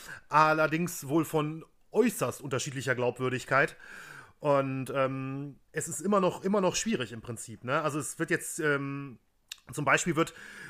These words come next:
auch die Reaktionszeit oder die Konzentrationsfähigkeit im Tischtennis anders bewertet als im Sprint. Und das sind Punkte, wo sich, äh, wo sich ja auch sogar in Deutschland sogar die gemeinnützige Bundesvereinigung Lebenshilfe, die sich für Menschen mit geistiger Behinderung in Deutschland einsetzt,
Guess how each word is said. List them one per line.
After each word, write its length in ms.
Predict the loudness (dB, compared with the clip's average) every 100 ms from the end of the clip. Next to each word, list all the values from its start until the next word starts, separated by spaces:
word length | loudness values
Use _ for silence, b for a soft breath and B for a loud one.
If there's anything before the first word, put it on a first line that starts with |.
| B -4
auch 100 | -2
die 120 | 2
Reaktionszeit 920 | 6 6 4 0 2 2 0 0 2
oder 140 | 2 0
die 80 |
Konzentrationsfähigkeit 1200 | 0 -2 0 -2 -2 -2 -2 -2 -2 -2 0 0
im 140 | -2 -4
Tischtennis 460 | -4 0 0 0
anders 280 | -2 0 0
bewertet 340 | 0 0 0 -2
als 140 | -4
im 80 | -6
Sprint. 460 | -2 2 2 2 -10
Und 120 | -6
das 120 | -4
sind 180 | -6 -4
Punkte, 320 | 0 2 0
wo 80 | 0
sich, 340 | -2 -2 -4 -2
äh, 480 | 2 2 2 0
wo 80 | -2
sich 140 | -6 0
ja 80 |
auch 100 | 0
sogar 160 | 2 0
in 60 | 2
Deutschland 280 | 0 0
sogar 200 | -2 0
die 100 | 0
gemeinnützige 520 | 2 6 6 4 0 0
Bundesvereinigung 520 | 0 0 -2 0 0
Lebenshilfe, 560 | 0 0 0 -2 -2
die 80 | -2
sich 180 | -4 -8
für 240 | 0 0
Menschen 320 | 2 -2 -2 -4
mit 280 | -4 -2
geistiger 320 | 0 2 2 0
Behinderung 380 | 2 2 0 0
in 60 |
Deutschland 280 | 0 0 0
einsetzt, 460 | -2 0 -2 -6